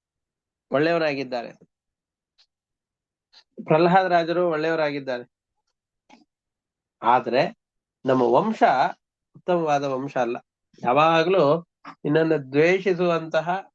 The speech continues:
ರಾಕ್ಷಸರ ವಂಶದಲ್ಲಿ ಬಂದವರು ನಾವು. ನಮ್ಮ ವಂಶವನ್ನ ಲೆಕ್ಕಿಸದೇನೆ ಪರಮಾತ್ಮ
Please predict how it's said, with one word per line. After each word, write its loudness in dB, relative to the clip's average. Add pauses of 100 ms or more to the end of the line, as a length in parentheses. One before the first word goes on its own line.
(120)
ರಾಕ್ಷಸರ -4
ವಂಶದಲ್ಲಿ -2
ಬಂದವರು 0
ನಾವು. -4 (1400)
ನಮ್ಮ 4 (380)
ವಂಶವನ್ನ 0 (600)
ಲೆಕ್ಕಿಸದೇನೆ -2 (3250)
ಪರಮಾತ್ಮ 0